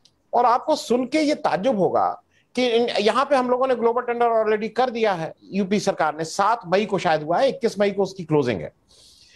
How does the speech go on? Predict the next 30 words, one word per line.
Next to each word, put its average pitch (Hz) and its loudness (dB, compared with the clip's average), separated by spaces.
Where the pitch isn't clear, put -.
और 233 2
उसका 240 0
प्री 269 0
बिड, 240 2
अ, 240 4
जो 226 2
होता 220 2
था, - -2
ये 240 2
आप 214 2
देखिए, 147 -6
चार 240 2
करोड़ 269 2
vaccine, 247 -2
और 262 2
लिखा 294 2
है 254 4
उसमें 123 -6
आठ 247 2
हजार 233 2
करोड़ 214 0
का 190 0
दाम, 147 -2
और 208 0
उसमें 226 -2
उन्होंने 262 0
साफ 208 -2
साफ 277 -2
लिखा 196 0
है 147 0